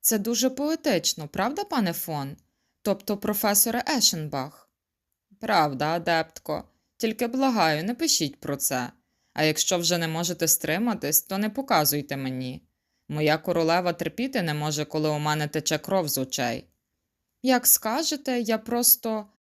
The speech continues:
"Ви просто заговорюєте зуби слідству, адептко", сказала Ружена,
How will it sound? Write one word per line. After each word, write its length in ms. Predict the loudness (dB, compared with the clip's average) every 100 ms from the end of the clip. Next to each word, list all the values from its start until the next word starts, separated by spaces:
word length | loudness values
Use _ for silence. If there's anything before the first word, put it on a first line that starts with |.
| _
"Ви 160 | -4 -4
просто 380 | 0 0 0 0
заговорюєте 720 | 0 0 2 2 2 0 0
зуби 320 | 2 2 2
слідству, 520 | 2 2 0 0 -2
адептко", 760 | -4 0 0 -2 -4 -12 -10 -10 _ _ _ -4
сказала 580 | -4 -4 -6 -4 -4 -4
Ружена, 600 | -6 -6 -6 -6 -8